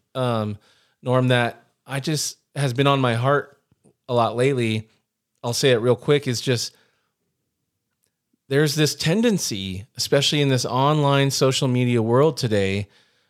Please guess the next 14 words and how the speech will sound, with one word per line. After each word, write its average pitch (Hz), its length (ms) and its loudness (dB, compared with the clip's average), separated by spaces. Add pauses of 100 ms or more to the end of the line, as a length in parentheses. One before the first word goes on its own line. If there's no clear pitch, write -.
um, 107 380 0 (340)
where 131 140 2
we 127 160 2
see 131 560 0 (240)
clips 143 380 0
from 127 280 0
G 127 240 0
three, 120 640 0 (180)
clips - 280 -2
from 123 220 0
Shepherd's 127 560 -2
Conference, 117 880 0 (180)
Founders 131 540 0
Conference, 120 720 -2